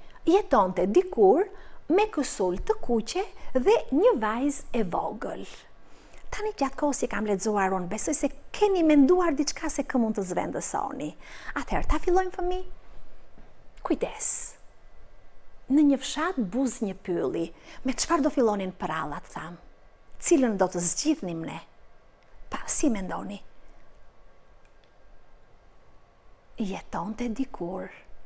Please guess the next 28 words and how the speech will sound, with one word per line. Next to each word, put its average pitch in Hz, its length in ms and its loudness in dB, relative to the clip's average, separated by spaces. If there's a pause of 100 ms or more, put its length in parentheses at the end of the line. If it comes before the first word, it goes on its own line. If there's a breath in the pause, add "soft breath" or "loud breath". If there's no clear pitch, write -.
(240 soft breath)
Kujdes, 180 480 2
fëmijë, 302 560 2
këtu - 200 -2
e 180 120 -6
kemi 185 240 -6
me 180 120 -8
të 185 120 -8
vogël, 262 400 -4 (240 loud breath)
atëherë 180 280 -2
t'i 185 80 0
vendosim 180 520 -4
edhe 254 200 0
kryqin. 311 520 2 (600 loud breath)
Pra, 180 200 2 (320 loud breath)
e - 120 -4 (100)
hoqëm 269 340 2
këtë 180 160 -4
fjalë. 165 520 -2 (260 loud breath)
Këtu 127 180 -6
është - 160 -8
me 156 80 -6
të 175 140 -4
vogël, 311 340 6
por - 180 -2
këtu - 160 -4
fillon 285 280 2
fjalia. 359 480 6 (880 soft breath)
Jetonte 220 480 0